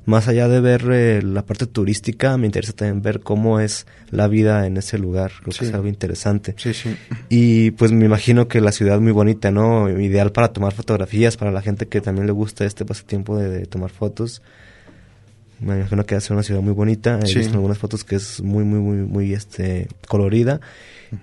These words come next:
Speaker 1: Y sobre todo, pues, también la parte de los mercados, ¿no? Que también lleno de, de cosas, de especias, de tés.
Speaker 2: Ujú.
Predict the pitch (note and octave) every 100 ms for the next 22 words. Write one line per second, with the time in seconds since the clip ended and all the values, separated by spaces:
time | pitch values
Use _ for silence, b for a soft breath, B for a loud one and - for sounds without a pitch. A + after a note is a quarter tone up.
0 | - A2 G#2+ G#2 A#2 A2 G#2+ A#2+ B2+ -
1 | G#2+ A2 A#2+ A2+ B2+ A#2 G#2+ F#2+ - A2
2 | A#2+ A2 G#2+ A2+ A2+ G#2 F#2+ F2+ - -
3 | - - F#2+ F#2+ G2 G2+ G2+ G2 G2+ G2+
4 | G2+ F#2 F2+ - - G2+ - G#2 F#2+ -
5 | - G#2 - G2+ G2 G2+ F#2+ - F#2+ G2
6 | G2 G#2 - B2+ G#2+ G#2+ A2 A2